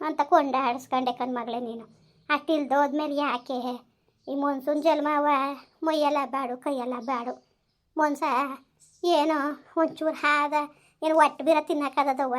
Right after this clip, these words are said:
ಹೊಟ್ಟೆ ಹಿಡಿಯೋಷ್ಟೇನೋ ತಿನ್ನಕ್ಕಾಗದು. ಮನ್ಸನ್ನ ಸಾಕ್ ಮಾಡ್ಬೇಕಾಗಿರೋದು ಊಟ ಒಂದೇ ಕಂತಾಯಿ. ದುಡ್ಡು ಕೊಡು ಬೇಡ ಅಂದಾರ, ಎಷ್ಟ್ ಕೊಟ್ರು ಸಾಕಾಕಿಲ್ಲ.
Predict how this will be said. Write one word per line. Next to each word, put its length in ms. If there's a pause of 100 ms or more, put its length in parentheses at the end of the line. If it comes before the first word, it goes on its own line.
ಹೊಟ್ಟೆ 320
ಹಿಡಿಯೋಷ್ಟೇನೋ 560
ತಿನ್ನಕ್ಕಾಗದು. 880 (320)
ಮನ್ಸನ್ನ 460
ಸಾಕ್ 380
ಮಾಡ್ಬೇಕಾಗಿರೋದು 720
ಊಟ 340
ಒಂದೇ 380
ಕಂತಾಯಿ. 680 (480)
ದುಡ್ಡು 220
ಕೊಡು 240 (320)
ಬೇಡ 280
ಅಂದಾರ, 280 (680)
ಎಷ್ಟ್ 260
ಕೊಟ್ರು 340
ಸಾಕಾಕಿಲ್ಲ. 640